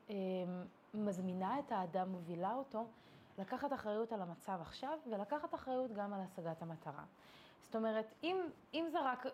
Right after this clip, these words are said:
זה, זה בעלה שמעצבן אותה ואין לה מה לעשות עם זה, או היא עושה כל מה שהיא יכולה וזה לא עוזר, אז אין לנו, אין לנו איך לעזור.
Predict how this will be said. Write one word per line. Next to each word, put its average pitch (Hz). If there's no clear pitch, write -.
זה, 214
זה 202
בעלה 208
שמעצבן 202
אותה 190
ואין 220
לה 269
מה 233
לעשות 202
עם 175
זה, 190
או 190
היא 240
עושה 269
כל 247
מה 247
שהיא 226
יכולה 202
וזה 185
לא 180
עוזר, 151
אז 214
אין 247
לנו, 269
אין 247
לנו 269
איך 247
לעזור. 190